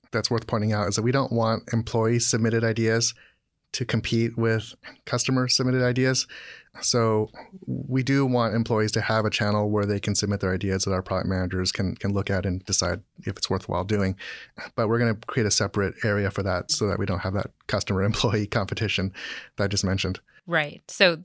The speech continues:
Speaker 2: twenty twenty will include the requirements of individual internal teams, and they will be separate from the community.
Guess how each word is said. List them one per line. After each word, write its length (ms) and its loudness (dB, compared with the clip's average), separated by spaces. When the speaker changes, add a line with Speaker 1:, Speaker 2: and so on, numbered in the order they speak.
Speaker 2:
twenty 260 0
twenty 300 0
will 240 0
include 800 -2
the 100 -2
requirements 580 -4
of 140 -8
individual 760 -8
internal 460 -4
teams, 600 -2
and 440 -2
they 180 0
will 180 -4
be 140 -10
separate 440 -8
from 200 -12
the 80 -14
community. 680 -12